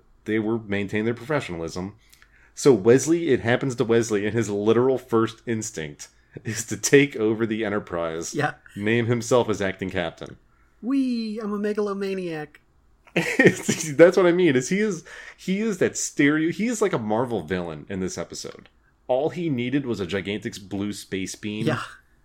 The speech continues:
Speaker 1: and an army of disposable nanobots, which happens later anyways.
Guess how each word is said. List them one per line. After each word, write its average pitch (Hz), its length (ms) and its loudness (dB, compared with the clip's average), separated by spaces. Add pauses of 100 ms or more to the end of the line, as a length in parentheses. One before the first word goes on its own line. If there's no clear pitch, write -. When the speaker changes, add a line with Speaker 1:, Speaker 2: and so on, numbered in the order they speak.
(420)
Speaker 1:
and 120 200 0
an 110 100 -2
army 113 320 -2
of 104 80 0
disposable 95 640 -2
nanobots, 98 880 -6 (220)
which 104 220 -6
happens 92 320 -6
later 92 240 -4
anyways. 95 380 -8